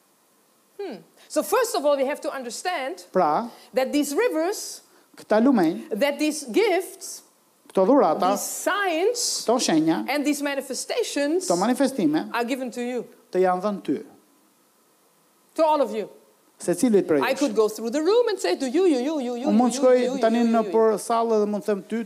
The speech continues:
Speaker 2: ty, ty, ty.
Speaker 1: You might say, "Monica, I don't feel like that at all."
Speaker 2: Ti mund thosh, "O, Monika, unë nuk ndjem fare kështu."
Speaker 1: It has nothing to do with feeling.
Speaker 2: Edhe, po kjo s'ka të bëjë me ato që ti
Speaker 1: I have
Speaker 2: ndjen.
Speaker 1: some good news for you.
Speaker 2: Kam një lajm të mirë për ty.
Speaker 1: Sometimes,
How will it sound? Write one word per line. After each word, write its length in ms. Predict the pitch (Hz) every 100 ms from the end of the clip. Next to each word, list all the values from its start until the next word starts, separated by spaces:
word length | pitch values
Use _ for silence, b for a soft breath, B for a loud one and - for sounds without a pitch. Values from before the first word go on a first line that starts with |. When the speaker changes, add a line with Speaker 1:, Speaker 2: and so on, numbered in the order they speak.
| -
Speaker 2:
ty, 100 | 214 202
ty, 140 | 220 214
ty. 140 | - 165 135
Speaker 1:
You 60 | 208
might 180 | 208 196
say, 80 | 214
"Monica, 300 | 202 196 196
I 140 | 180
don't 160 | 185 180
feel 180 | - 180
like 220 | 175 165
that 180 | 175 170
at 100 | 165
all." 360 | 175 165 156 147
Speaker 2:
Ti 80 | 190
mund 200 | 185 180
thosh, 320 | 190 185 175 -
"O, 240 | 170 170
Monika, 600 | 175 175 165 170 175 180
unë 60 | 175
nuk 140 | 170 170
ndjem 300 | 170 170 151
fare 240 | 160 139
kështu." 240 | 123 - 208
Speaker 1:
It 80 | 220
has 180 | 240
nothing 280 | 226 240 240
to 100 | 214
do 100 | 220
with 140 | 220 208 -
feeling. 460 | 240 214 175 165
Speaker 2:
Edhe, 320 | 160 170 165 170
po 80 | 175
kjo 120 | 151 -
s'ka 160 | 180
të 80 | 156
bëjë 160 | 180 175
me 80 | 175
ato 80 | 175
që 160 | 160 160
ti 60 |
Speaker 1:
I 20 |
have 300 | 160 156 -
Speaker 2:
ndjen. 20 | 240
Speaker 1:
some 160 | 254
good 160 | 254 240
news 280 | 254 247 -
for 100 | 226
you. 220 | 190 165 - _
Speaker 2:
Kam 160 | 175 170
një 100 | 170
lajm 180 | 175 160
të 40 | 185
mirë 160 | 175 151
për 60 | -
ty. 80 |
Speaker 1:
Sometimes, 840 | 302 320 311 285 262 320 311 - -